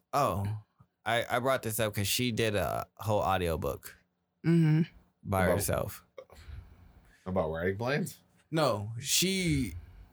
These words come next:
Speaker 1: so her channel is, um, you know, I'll give this to the, everybody since we're talking about creativity. It's Abby, um, Emmons? Emmons?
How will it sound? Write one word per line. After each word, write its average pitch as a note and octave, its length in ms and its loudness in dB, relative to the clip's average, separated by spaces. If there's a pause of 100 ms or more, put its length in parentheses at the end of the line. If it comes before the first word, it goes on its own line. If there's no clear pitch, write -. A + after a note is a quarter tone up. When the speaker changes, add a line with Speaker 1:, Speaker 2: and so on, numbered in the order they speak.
Speaker 1:
so D3 360 2
her C#3 140 2
channel C3+ 500 2
is, A2 680 0
um, G2 720 0 (580)
you A3 100 -2
know, C4+ 120 4
I'll A#3+ 140 2
give G3 160 -2
this C3 140 -2
to B2+ 120 0
the, A2+ 100 2
everybody G#2 360 2
since G#2 180 -2
we're G#2 60 -2
talking G#2 240 0
about G2 160 0
creativity. G2+ 560 0
It's G2 180 -2
Abby, A2 460 0
um, F#2+ 400 0 (760)
Emmons? E3+ 480 -2 (1160)
Emmons? A#2 640 0